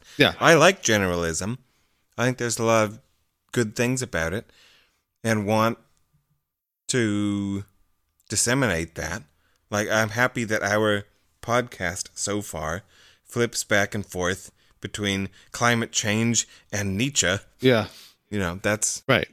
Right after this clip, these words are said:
Speaker 1: We've done emergence. We've done all these different things, and they're not all just one, uh,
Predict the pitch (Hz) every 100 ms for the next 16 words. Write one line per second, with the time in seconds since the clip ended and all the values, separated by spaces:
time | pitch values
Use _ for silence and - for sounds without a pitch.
0 | - 113 107 104 110 139 113 113 120 120
1 | - 107 117 135 131 127 117 120 127 -
2 | 110 110 107 107 107 113 110 - _ _
3 | - 110 107 107 107 107 107 101 - 110
4 | 107 104 101 101 98 _ _ 98 90 82